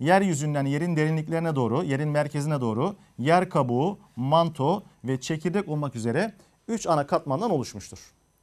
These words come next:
Bu katmanları daha detaylı olarak, e, inceleyeceğiz. Ancak yer küre ile ilgili bu bilgilere ulaşılması tabii ki kolay olmamış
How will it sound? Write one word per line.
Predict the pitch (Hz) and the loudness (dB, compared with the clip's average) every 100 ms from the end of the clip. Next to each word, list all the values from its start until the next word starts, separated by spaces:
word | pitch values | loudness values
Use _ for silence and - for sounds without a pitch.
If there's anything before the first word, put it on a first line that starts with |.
| _ _ _ _ _ _ - | _ _ _ _ _ _ -12
Bu | 220 | 4
katmanları | 226 233 220 196 233 196 | 4 6 4 6 6 10
daha | 196 196 | 8 8
detaylı | 196 190 185 | 4 4 4
olarak, | 156 147 226 - 151 | 4 4 4 -2 0
e, | 139 135 135 | 2 2 0
inceleyeceğiz. | 170 165 160 127 131 123 | 0 2 2 2 2 2
Ancak | 208 160 196 - _ _ _ - - _ | 2 4 0 0 _ _ _ -20 -20 _
yer | 127 202 262 | 8 10 10
küre | 254 254 | 4 2
ile | 233 226 220 | 2 2 2
ilgili | 185 160 220 147 | 4 4 4 0
bu | 180 233 | -4 -2
bilgilere | 214 190 185 175 | 0 4 6 6
ulaşılması | 160 160 147 135 127 - 233 | 6 2 0 -2 -2 -2 0
tabii | 214 160 | 2 2
ki | 196 - | -2 0
kolay | 175 165 | 2 4
olmamış | 185 208 240 - | 2 0 -2 -6